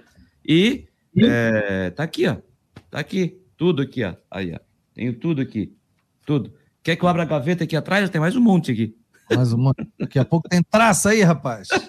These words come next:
Speaker 2: Muita, é muita folha, ó. Digitaliza hoje, tipo.
Speaker 1: Que, não,
Speaker 2: Gente.
Speaker 1: eu, não, não, não. Eu sou da, eu sou do papel.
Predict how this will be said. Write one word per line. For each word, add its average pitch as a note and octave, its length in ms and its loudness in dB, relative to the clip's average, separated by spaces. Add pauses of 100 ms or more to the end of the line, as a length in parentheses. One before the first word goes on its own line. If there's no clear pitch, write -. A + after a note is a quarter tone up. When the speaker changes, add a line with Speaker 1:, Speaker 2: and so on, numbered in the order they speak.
(160)
Speaker 2:
Muita, - 560 -8
é D3 100 -2
muita F#3 340 -2 (120)
folha, A#3 320 0
ó. C3 40 -2
Digitaliza G3 800 -2
hoje, D3 140 -8
tipo. C3 420 -10 (460)
Speaker 1:
Que, C#3+ 180 -2
não, C3 140 0
Speaker 2:
Gente. B3 140 0
Speaker 1:
eu, D#3 100 2
não, C#3 200 0
não, C#3+ 200 2
não. C#3+ 160 0
Eu B2+ 100 0
sou D#3+ 280 -2
da, D#3 200 -2 (280)
eu C3+ 120 0
sou E3+ 160 -4
do D#3+ 100 -4
papel. - 460 -4